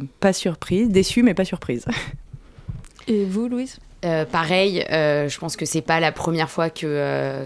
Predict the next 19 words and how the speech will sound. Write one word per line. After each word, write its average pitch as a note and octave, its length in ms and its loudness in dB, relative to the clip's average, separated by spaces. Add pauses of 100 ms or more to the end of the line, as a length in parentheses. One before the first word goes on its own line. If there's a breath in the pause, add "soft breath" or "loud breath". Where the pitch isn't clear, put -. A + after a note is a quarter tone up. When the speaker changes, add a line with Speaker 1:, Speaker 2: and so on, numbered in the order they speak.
Speaker 3:
que D#3+ 120 -4
le, C#3 600 0
le, C#3 360 -4 (260)
le D3 120 -8
gouvernement D3+ 440 -4
Macron, D3+ 340 -4
euh, C#3+ 100 0
passe D#3+ 200 -6
à D#3 80 -2
côté D3+ 220 -4
d'une C#3+ 160 -4
opportunité D#3 680 -4
de, C#3+ 300 -4
de C#3 100 -6
prendre D3+ 260 -4
une C#3 220 -4
vraie C#3+ 220 -2
mesure D#3+ 460 -2 (360 loud breath)
impactante, D#3+ 720 -4